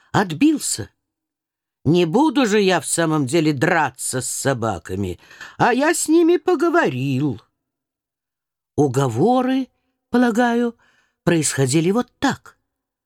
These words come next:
Макс, отведя самого лютого в сторону: «Ты, как самый умный и сильный, скажи, пожалуйста, им, что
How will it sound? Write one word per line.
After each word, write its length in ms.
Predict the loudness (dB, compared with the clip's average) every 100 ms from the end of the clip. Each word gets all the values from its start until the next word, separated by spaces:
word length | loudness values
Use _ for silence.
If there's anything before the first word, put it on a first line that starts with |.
| _ _ _ _
Макс, 640 | 0 2 0 -2 -8 -8 -10 _ _ _ _
отведя 500 | -2 -2 0 0 0
самого 460 | 0 0 0 0 -2
лютого 480 | 0 0 0 -2 -2
в 60 |
сторону: 760 | -4 -8 -2 0 0 -2 -2 -4 _ _ _ _ _ -2
«Ты, 420 | 2 2 0 -6 _ _ _ _ _ _ _
как 180 | -2 0
самый 360 | 0 0 0
умный 500 | 0 2 4 4 2
и 160 | 0 -2
сильный, 720 | -4 -4 -2 -2 -4 -10 -16 _ _ _ _ _ _ _
скажи, 560 | -8 -2 0 2 2 0
пожалуйста, 600 | -2 -2 0 -2 -2 -2
им, 280 | 0 0 -2
что 400 | -2 0 0